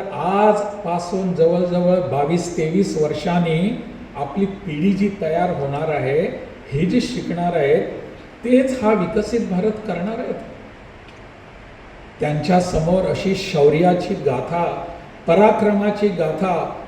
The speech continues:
ही समोर त्यांच्या आली पाहिजे, त्यांच्या हातात असली पाहिजे. त्यावेळी हे पुढे कधीतरी जाऊ शकेल. त्यावेळी जिवबादादा केरकरांचं ते, त्यांना बक्षी बहादर काय म्हणत, का म्हणतात?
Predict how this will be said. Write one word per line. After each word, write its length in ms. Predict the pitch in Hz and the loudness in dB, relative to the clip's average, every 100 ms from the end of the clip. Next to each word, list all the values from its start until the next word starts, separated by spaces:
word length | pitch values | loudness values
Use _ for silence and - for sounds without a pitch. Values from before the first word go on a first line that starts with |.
| - | -6
ही 100 | 170 | -4
समोर 460 | - - 143 170 175 | -4 -4 0 2 2
त्यांच्या 400 | 170 147 - - 127 | -2 -6 -6 -8 -6
आली 180 | 135 160 | -4 -4
पाहिजे, 540 | 147 120 110 123 107 - - | 0 -2 0 0 -2 -10 -8
त्यांच्या 280 | 139 143 - | -6 -4 -4
हातात 500 | 123 - 135 - 233 240 - | -4 -4 -4 -2 -2 -2 -6
असली 260 | - 147 | -6 -6
पाहिजे. 360 | 123 123 104 104 - - - - - - - - - - - - - - - | -4 -6 -8 -10 -14 -18 -18 -20 -20 -20 -20 -20 -20 -20 -20 -20 -20 -12 4
त्यावेळी 360 | 185 220 277 294 | 6 8 6 6
हे 160 | 269 | 4
पुढे 280 | 294 254 262 | 4 2 2
कधीतरी 520 | 262 254 254 254 247 | 4 4 4 0 0
जाऊ 260 | 208 202 247 | 2 4 4
शकेल. 680 | 254 254 285 214 131 - - - - - - - - - - - - - - - - | 2 -2 -2 -4 -4 -10 -16 -18 -20 -20 -20 -20 -20 -20 -20 -20 -20 -20 -20 -20 0
त्यावेळी 380 | 170 208 269 294 | 6 8 8 6
जिवबादादा 640 | - 240 240 254 247 240 | 6 6 6 6 6 6
केरकरांचं 840 | 240 214 202 - 233 226 214 233 233 226 | 4 6 4 4 2 2 0 2 2 4
ते, 140 | 226 | 2
त्यांना 300 | 220 190 208 | 2 -2 -2
बक्षी 360 | 190 160 - 240 | -2 -2 -2 0
बहादर 380 | 226 208 226 226 | 2 2 0 0
काय 260 | 208 226 | -2 -2
म्हणत, 240 | 226 214 202 | 0 0 0
का 220 | - - | -2 -2
म्हणतात? 600 | 208 233 220 226 226 - | 0 0 0 2 2 2